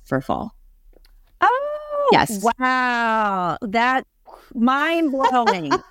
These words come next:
Speaker 1: <laughs>
Speaker 2: Mind-blowing. This
Speaker 1: Love
Speaker 2: was
Speaker 1: it.
Speaker 2: so good. Angela, you're so generous.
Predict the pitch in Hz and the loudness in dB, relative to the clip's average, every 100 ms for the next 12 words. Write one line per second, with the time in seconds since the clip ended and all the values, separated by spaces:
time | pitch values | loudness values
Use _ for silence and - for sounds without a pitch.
0 | - - - 269 - 220 262 269 294 294 | -6 -6 -6 -6 -4 -4 -2 -2 0 0
1 | 294 254 240 226 208 180 180 196 214 196 | 0 0 0 0 0 -2 -2 2 4 6
2 | 151 262 - _ _ _ - - 269 269 | 4 2 -2 _ _ _ -20 -2 0 2
3 | 269 269 254 247 254 240 220 190 - _ | 2 0 0 0 2 2 0 -4 -14 _
4 | _ _ 233 240 233 226 233 226 - 294 | _ _ 0 2 2 2 0 -2 0 0
5 | 285 262 262 269 254 247 247 240 233 - | 2 2 2 2 2 2 2 0 -2 -10